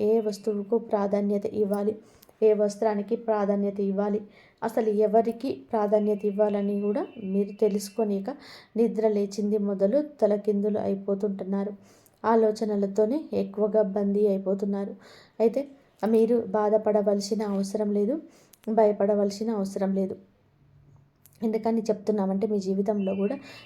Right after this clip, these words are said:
వెలుగు రాబోతుంది. అది కూడా ఎన్నో రోజులుగా కాదు, ఇప్పటి వరకు మీరు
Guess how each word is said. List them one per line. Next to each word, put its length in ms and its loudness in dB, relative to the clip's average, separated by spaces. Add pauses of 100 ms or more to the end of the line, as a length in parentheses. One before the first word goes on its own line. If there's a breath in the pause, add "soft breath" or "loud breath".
(120)
వెలుగు 320 6
రాబోతుంది. 760 2 (220)
అది 180 6
కూడా 320 2 (420 loud breath)
ఎన్నో 300 4
రోజులుగా 600 2
కాదు, 320 0 (200)
ఇప్పటి 320 0
వరకు 340 2
మీరు 280 0